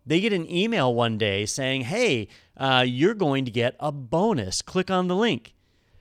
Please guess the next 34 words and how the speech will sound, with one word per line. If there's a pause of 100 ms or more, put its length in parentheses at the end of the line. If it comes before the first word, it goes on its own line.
(320)
And
what
it
was, (600)
was
a
phishing
test, (340)
a
lot
of
companies
have
started
hiring
other
organizations
to
come
in
and
test
their
employees
to
see
if
they
would
click
on
a
phishing
link.